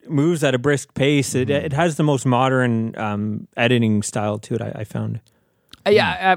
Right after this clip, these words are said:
Speaker 3: I, I, I, I agree, you know.
Speaker 2: Yeah.
Speaker 3: I know w-, we diverged quite a bit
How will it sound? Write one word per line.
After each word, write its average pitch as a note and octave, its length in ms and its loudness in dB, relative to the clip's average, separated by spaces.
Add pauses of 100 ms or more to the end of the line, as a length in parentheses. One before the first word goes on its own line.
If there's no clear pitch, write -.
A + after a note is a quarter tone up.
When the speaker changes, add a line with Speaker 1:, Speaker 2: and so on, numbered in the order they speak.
(120)
Speaker 3:
I, A#2+ 80 -10
I, A#2 80 -12 (100)
I, C3 200 0 (120)
I B2+ 280 2 (240)
agree, C3 360 0 (300)
you A2+ 80 -4
know. G2 100 -6 (360)
Speaker 2:
Yeah. D#3 160 -2 (120)
Speaker 3:
I F#3+ 80 0
know G#3 260 2
w-, - 60 -4
we G3+ 260 2
diverged E3+ 720 0
quite D#3+ 160 0
a C#3+ 60 0
bit C#3 240 0